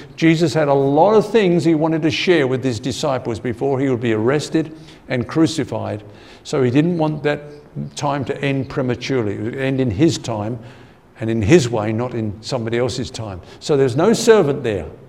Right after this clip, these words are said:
It's all kept quiet. And so everybody's waiting to see who's gonna take the role of the servant, who, who would consider themselves to be the, the most inferior <laughs> amongst them. Of course, nobody was making a move. In fact, if you look at the other Gospels,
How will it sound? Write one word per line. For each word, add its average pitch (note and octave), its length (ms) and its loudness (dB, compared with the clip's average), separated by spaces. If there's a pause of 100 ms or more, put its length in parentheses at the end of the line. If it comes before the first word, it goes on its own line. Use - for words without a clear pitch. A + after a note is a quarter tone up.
(180)
It's - 100 -12
all D#3 180 4
kept E3 240 -6
quiet. A#2 360 -2 (580)
And C#3+ 80 -6
so D#3 360 0 (100)
everybody's E3+ 500 4
waiting C#3+ 400 0
to C#3+ 80 0
see B2 420 -2 (340)
who's D3 300 2
gonna C3 340 0 (380)
take C#3+ 300 -2
the C#3+ 100 0
role B2 280 0
of B2 80 -6
the C3 100 -2
servant, G#2+ 380 -4
who, C#3 140 0 (200)
who D#3+ 160 6
would - 480 0
consider D#3+ 540 4
themselves B2 480 -4
to B2+ 100 -6
be B2+ 180 -2
the, A#2+ 240 -2 (440)
the B2 220 0
most C3+ 380 -4
inferior C3+ 720 -2 (100)
<laughs> - 80 -20
amongst D#3+ 500 -2
them. - 160 -8 (420)
Of - 100 -6
course, B2 220 -2
nobody C#3+ 300 2
was B2 160 2
making C3+ 400 -2
a C3+ 40 0
move. E3 220 2
In C#3 100 0
fact, E3 240 2
if C#3+ 140 0
you D3+ 80 6
look D3 180 4
at D#3 120 -2
the D3 120 4
other E3+ 200 4
Gospels, C#3 560 -4